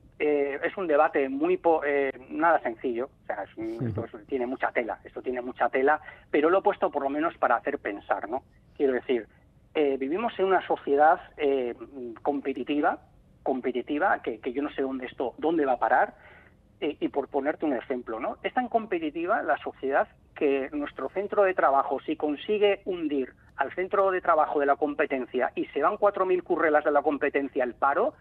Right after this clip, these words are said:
Speaker 1: y eso repercute en que nuestra, nuestra empresa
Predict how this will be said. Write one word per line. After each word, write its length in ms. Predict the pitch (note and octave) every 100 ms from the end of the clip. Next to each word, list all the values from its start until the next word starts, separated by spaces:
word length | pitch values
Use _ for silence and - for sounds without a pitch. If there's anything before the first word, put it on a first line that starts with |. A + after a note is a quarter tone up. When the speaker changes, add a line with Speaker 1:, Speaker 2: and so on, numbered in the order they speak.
| - -
Speaker 1:
y 140 | D4+ G4
eso 160 | -
repercute 680 | - - C#3+ - E3 D3 -
en 200 | D#3+ D3+
que 160 | D3 C3+
nuestra, 580 | C3+ C3 - C3 A#2 - - _ D3+
nuestra 580 | D3 C#3 C#3 B2+ B2 -
empresa 680 | C3+ C3+ F#3+ G3+ - B2+